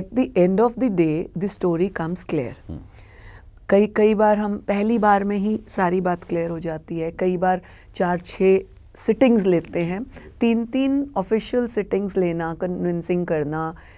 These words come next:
Speaker 1: काउंसलिंग करना, ये आयोग का भी धर्म बनता है, फ़र्ज़ बनता है।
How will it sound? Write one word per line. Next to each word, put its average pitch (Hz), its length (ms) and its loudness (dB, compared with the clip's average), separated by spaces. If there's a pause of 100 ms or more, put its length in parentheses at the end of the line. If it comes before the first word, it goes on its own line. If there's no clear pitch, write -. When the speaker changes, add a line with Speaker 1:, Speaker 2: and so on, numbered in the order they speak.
(120)
Speaker 1:
काउंसलिंग 180 540 2
करना, 165 340 -2
ये 170 140 0
आयोग 185 460 0
का 190 140 -2
भी 170 140 -2
धर्म 165 300 -4
बनता 160 320 -4
है, 165 160 -2
फ़र्ज़ 160 380 -4
बनता 147 320 -6
है। 202 160 -6